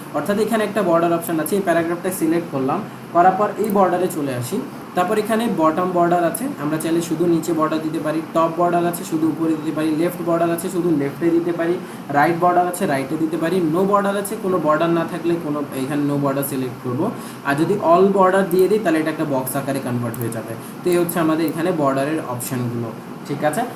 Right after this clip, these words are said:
তো এখানে আউটসাইড বর্ডারও আছে, ইনসাইড বর্ডার আছে। যদি আমরা ইনসাইড দিয়ে দিই, তাহলে লেখার ইনসাইডে বর্ডার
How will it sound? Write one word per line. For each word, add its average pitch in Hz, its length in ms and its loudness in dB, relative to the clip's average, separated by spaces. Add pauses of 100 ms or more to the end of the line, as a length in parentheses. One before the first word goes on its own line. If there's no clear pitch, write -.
(120)
তো 175 60 0
এখানে 196 380 4
আউটসাইড 175 460 2
বর্ডারও 202 300 4
আছে, 214 280 0
ইনসাইড 175 460 0
বর্ডার 135 260 0
আছে। 131 180 -4
যদি 160 180 0
আমরা 180 160 0
ইনসাইড 185 480 0
দিয়ে 196 160 4
দিই, 208 180 2
তাহলে 170 180 2
লেখার 156 280 0 (100)
ইনসাইডে 156 400 -2
বর্ডার 127 220 -2